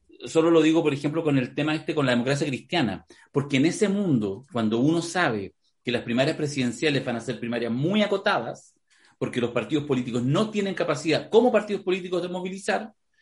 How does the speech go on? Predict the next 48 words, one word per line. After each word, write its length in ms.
entonces, 420
claro, 380
efectivamente 520
pasa 300
que 320
la 100
candidata 380
del 80
P 220
S, 160
el 60
candidato 360
del 140
P 120
P 120
D, 360
dicen, 260
"Mira, 180
en 60
realidad 240
aquí 140
la 60
única 240
alternativa 460
a 40
ganarle 260
a 40
la 80
A 40
D 80
C 440
es 180
poder 340
tratar 320
de 60
unirnos", 500
porque 220
en 120
términos 400
de 120
los 220
poquitos 480
votos, 480
decenas 420
de 100
miles 220
de 80
votos, 400